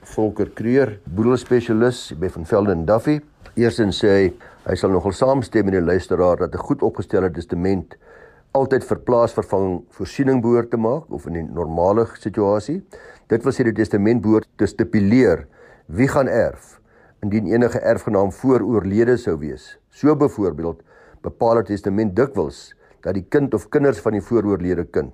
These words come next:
dit wil sê die kleinkinders van die erflater, dan moet erf. In ons firma gaan ons gewoonlik nog 'n stap verder, deur ook die voorsiening te maak vir die afsterwe van die erfgenaam binne dertig dae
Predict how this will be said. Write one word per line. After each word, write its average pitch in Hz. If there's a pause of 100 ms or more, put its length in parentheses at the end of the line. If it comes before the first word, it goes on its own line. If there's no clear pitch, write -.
dit -
wil 98
sê 110
die 95
kleinkinders 98 (380)
van 95
die 92
erflater, 82 (140)
dan 87
moet 87
erf. - (220)
In 73
ons 127 (240)
firma 131
gaan 101
ons 90
gewoonlik 101
nog 98
'n 104
stap -
verder, 127 (440)
deur 107
ook 117
die 110 (100)
voorsiening 147
te 135
maak 101
vir 98
die -
afsterwe 107 (340)
van 95 (100)
die 98
erfgenaam 98
binne 107
dertig 95
dae 87